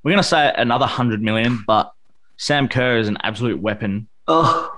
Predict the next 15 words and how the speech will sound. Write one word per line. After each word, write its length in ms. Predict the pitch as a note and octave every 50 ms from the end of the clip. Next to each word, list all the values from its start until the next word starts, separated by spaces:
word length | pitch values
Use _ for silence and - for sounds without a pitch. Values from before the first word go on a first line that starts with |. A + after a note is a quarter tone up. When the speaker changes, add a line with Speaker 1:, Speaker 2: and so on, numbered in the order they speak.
| - -
Speaker 2:
bow 220 | - C3+ C3+ C3+
down. 320 | A#2+ B2+ A2+ A2+ A2+ A#2
Speaker 1:
Banging 240 | A#2 C3+ C#3 C#3+ C3+
in 120 | C3 B2 A#2+
goals. 240 | A#2 A#2 A2+ G#2+
She 120 | - - C3+
missed 180 | E3 E3 -
a 40 | C#3+
penalty, 600 | - - C3+ C#3+ D#3 D3+ D#3 D#3+ D#3+ D#3+ D#3+ E3 D#3+
I 80 | D#3 D3+
believe. 600 | D#3 D#3+ D#3+ D#3 E3 E3 E3+ E3+ E3+ F#3+ - - - - - - _ _ _ - - - - - - - - - - - _ -
But, 160 | B2+ A#2+ A#2+
uh, 140 | A#2+ A#2+ A#2
Speaker 2:
She 120 | B2 A2
did. 500 | G2 A#2+ A2+ A2 G#2+ G2+ - - - -